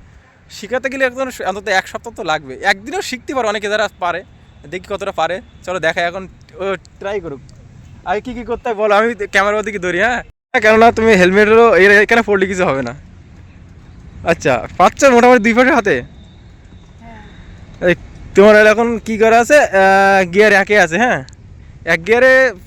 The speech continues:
Speaker 1: হ্যাঁ, এক গিয়ার, ঠিক আছে, ঠিক আছে, নরম কিছু করতে হয়। আগে তুমি গাড়ি নিউট্রাল করো তো দেখি।
Speaker 2: নিউট্রাল বলতে?
Speaker 1: নিউট্রাল বলতে এক গিয়ার আছে তো, এক তলা লাস্ট গিয়ার এটা।
Speaker 2: হুম।
Speaker 1: তুমি প্রথম গাড়ি স্টার্ট করে ফার্স্ট গিয়ার। এবার তুমি হলো তলায় একদম, আ, হালকা করে তোলো,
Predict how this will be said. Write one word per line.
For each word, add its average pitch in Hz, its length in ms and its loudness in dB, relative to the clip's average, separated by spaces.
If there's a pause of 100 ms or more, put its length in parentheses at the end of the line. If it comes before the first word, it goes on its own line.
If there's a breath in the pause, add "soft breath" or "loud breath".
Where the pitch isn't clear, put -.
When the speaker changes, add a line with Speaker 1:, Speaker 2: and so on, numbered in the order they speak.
Speaker 1:
হ্যাঁ, 196 160 -2
এক 196 180 -2
গিয়ার, 208 140 -4
ঠিক 285 120 -2
আছে, 233 140 0
ঠিক 240 100 -6
আছে, 185 100 -2
নরম 226 260 0
কিছু 277 200 -4
করতে 226 220 -2
হয়। 170 80 2
আগে 226 200 2
তুমি 247 160 -2
গাড়ি 254 140 4
নিউট্রাল 262 280 -4
করো 277 140 -4
তো 269 80 -6
দেখি। 277 200 -10 (840)
Speaker 2:
নিউট্রাল 277 380 -16
বলতে? 285 320 -18 (220)
Speaker 1:
নিউট্রাল 233 300 2
বলতে 247 440 2
এক 208 220 -2
গিয়ার 254 160 2
আছে 254 140 0
তো, 262 200 2
এক 208 100 0 (100)
তলা 233 140 2
লাস্ট 214 280 0
গিয়ার 175 160 0
এটা। 123 200 -4 (240)
Speaker 2:
হুম। 226 160 -20
Speaker 1:
তুমি 190 120 -12
প্রথম 214 260 -4
গাড়ি 208 220 4
স্টার্ট - 200 -14
করে 254 160 -4
ফার্স্ট 165 240 -2
গিয়ার। 139 180 -4 (460 soft breath)
এবার 190 220 2
তুমি 214 200 -2
হলো 240 120 4
তলায় 196 380 2
একদম, 185 320 -6
আ, 190 380 -4
হালকা 214 300 2
করে 233 120 -2
তোলো, 277 260 -6